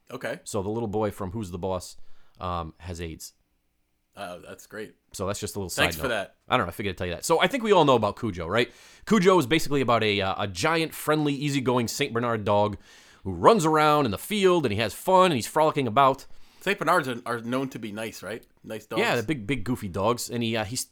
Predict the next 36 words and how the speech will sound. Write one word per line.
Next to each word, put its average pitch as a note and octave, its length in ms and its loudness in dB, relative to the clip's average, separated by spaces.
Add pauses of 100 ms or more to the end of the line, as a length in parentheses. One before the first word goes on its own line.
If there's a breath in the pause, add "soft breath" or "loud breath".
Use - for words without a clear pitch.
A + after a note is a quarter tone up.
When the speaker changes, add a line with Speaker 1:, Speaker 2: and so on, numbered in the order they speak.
(100)
Speaker 2:
he's A2 140 -8
chasing G3+ 320 0
a A#2 40 0
rabbit B2+ 280 2
around. G#2 200 -2
He B2+ 60 -2
sticks - 240 -6
his A#2 100 -4
little C#3 140 0
nose B2+ 320 2
into A2+ 300 -2
a, G2+ 120 0
uh, F2+ 200 -2 (520 soft breath)
a G2 80 -8
little, G#2 300 -4
uh, E2+ 160 -6
home C3+ 320 2
for F#2 300 -4 (100)
bats, G#2+ 540 -4
basically. F2+ 540 -8 (200 soft breath)
Speaker 1:
Wayward G#2+ 380 -8
bats. E2+ 260 -12
Speaker 2:
And B2 80 0
he A#2+ 60 -2
gets, - 180 -2 (380 soft breath)
<laughs> - 100 -20
he - 100 -12
gets B2+ 180 -4
bit A2 220 6
on F#3 120 8
the D3 60 2
nose G2+ 500 2 (360 soft breath)
and A2+ 140 -4
subsequently C#3+ 540 -2
gets A2+ 240 0
rabies G2 640 -2